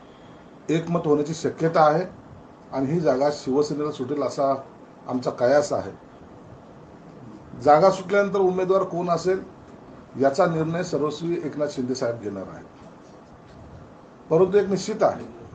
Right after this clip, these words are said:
की ही जागा लढवल्यानंतर जिंकून आणणं तेवढंच महत्त्वाचं आहे. याचा परिणाम मराठवाड्यातल्या सर्व जागेवर होतो, कारण की मराठवाड्याची उपराजधानी आहे.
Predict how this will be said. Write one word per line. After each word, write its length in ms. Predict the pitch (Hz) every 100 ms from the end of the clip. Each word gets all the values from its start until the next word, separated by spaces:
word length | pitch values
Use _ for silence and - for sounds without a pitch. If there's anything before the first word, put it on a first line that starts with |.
| - - - - - - - - -
की 60 | 185
ही 180 | 160 220
जागा 320 | 196 170 180
लढवल्यानंतर 800 | 175 156 160 165 160 160 196 202
जिंकून 520 | 131 120 156 170 180
आणणं 220 | 151 160
तेवढंच 460 | 170 139 143 120 - - - - - - - -
महत्त्वाचं 520 | 135 147 156 160 135 107
आहे. 100 | - - - - - - - - - -
याचा 220 | 151 151 208
परिणाम 540 | 175 165 175 196 196
मराठवाड्यातल्या 680 | 151 165 156 151 156 165 180
सर्व 440 | - 160 175 190 202 - - - 117
जागेवर 460 | 131 135 147 160 170
होतो, 520 | - 127 147 151 - - - - - - - - - -
कारण 180 | 156 180
की 180 | 185 220
मराठवाड्याची 580 | 202 160 160 160 156 190
उपराजधानी 580 | 151 151 123 104 104
आहे. 120 | 101